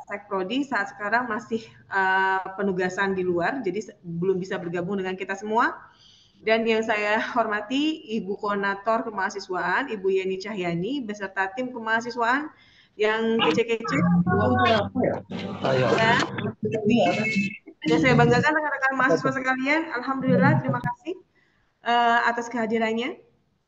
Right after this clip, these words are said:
Speaker 1: Saya mau kilas balik terlebih dahulu kenapa kita adakan acara ngopi. Ngopi ini sebenarnya ajang komunikasi dua arah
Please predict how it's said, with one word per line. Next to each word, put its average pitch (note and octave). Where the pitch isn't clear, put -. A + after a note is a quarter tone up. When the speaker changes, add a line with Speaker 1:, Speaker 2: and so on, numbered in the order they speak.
Speaker 1:
Saya C#4+
mau C#4
kilas C4
balik A3
terlebih A3+
dahulu A3+
kenapa A3
kita A3+
adakan G3
acara F#3
ngopi. E3+
Ngopi G#3
ini C#4+
sebenarnya A3+
ajang G#3
komunikasi F#3+
dua G3+
arah F3